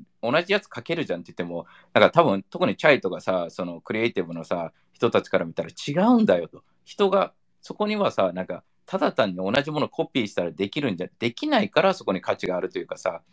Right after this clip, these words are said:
そういうところになっていくのかなと思うから、まあ、そういう意味では、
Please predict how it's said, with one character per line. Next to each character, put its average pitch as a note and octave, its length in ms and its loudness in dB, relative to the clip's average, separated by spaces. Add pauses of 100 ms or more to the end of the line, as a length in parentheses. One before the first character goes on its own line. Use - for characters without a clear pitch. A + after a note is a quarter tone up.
(420)
そ F3+ 220 2
う F#3 40 6
い F3+ 40 4
う - 20 -14
と F#3 100 -2
こ G3 60 4
ろ F#3 80 4
に E2+ 60 -2
な F#2+ 80 4
っ - 80 -12
て F#2+ 80 0
い F2+ 40 -2
く - 60 -6
の E2 80 -8
か F2+ 60 -6
な A2 120 4
と - 120 -4
思 F#2 160 0
う - 20 -14
か - 120 -8
ら、 E2+ 280 -2 (260)
ま C#3+ 100 8
あ、 D#3 40 6
そ F#3 140 0
う G3 80 2
い G#3+ 60 -2
う - 20 -2
意 A#3 80 -2
味 A3+ 120 0
で G#2+ 60 2
は、 B2+ 440 6